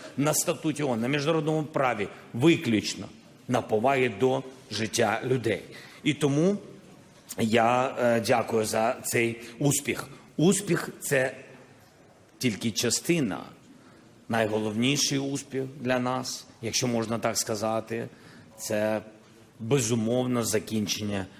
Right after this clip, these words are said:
війни. Це не, не успіх, напевно, це навіть неправильні слова, це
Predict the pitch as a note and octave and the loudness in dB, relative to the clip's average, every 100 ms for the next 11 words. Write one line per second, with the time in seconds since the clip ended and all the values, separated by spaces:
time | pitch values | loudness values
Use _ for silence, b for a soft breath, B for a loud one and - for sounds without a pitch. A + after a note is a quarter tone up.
0 | B G#2 G#2+ F#2+ E2+ E2+ - B B B | B -2 -2 -2 -6 -10 -14 B B B
1 | - B2 A#2+ A2 A#2+ A#2+ A#2+ E3+ - A2+ | -6 -2 -2 -2 -2 0 0 0 -4 -6
2 | F#2+ - G#2 B2+ A2 A2 A2+ G#2+ G#2+ G#2 | -10 -8 -4 -2 -4 -4 -4 -2 -2 -4
3 | G#2+ D3+ A2+ G2+ - F#2 F#2 - A2 A#2+ | -2 -2 0 -2 -2 -4 -4 -2 0 0